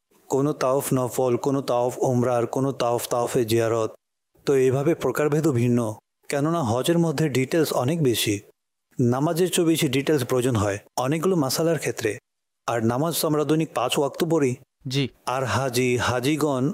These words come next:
Speaker 1: জীবনে একবার করে বা বেশি হলে বছরে একবার করে, কাজেই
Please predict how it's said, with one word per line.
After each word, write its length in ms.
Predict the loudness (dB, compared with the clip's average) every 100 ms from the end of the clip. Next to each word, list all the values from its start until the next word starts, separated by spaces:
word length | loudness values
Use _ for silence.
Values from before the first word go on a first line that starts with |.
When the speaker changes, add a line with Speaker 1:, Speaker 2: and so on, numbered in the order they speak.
| 0
Speaker 1:
জীবনে 420 | 0 0 0 -2
একবার 400 | -4 -2 -2 -2
করে 420 | -2 -2 -2 -4 -10 _ -4
বা 180 | -2 0
বেশি 320 | 0 0 0
হলে 180 | 0 0
বছরে 320 | 0 -2 -4
একবার 260 | -2 -4
করে, 280 | -2 -2 -2 -4 _ _ _ _ _ -4
কাজেই 520 | -4 0 0 0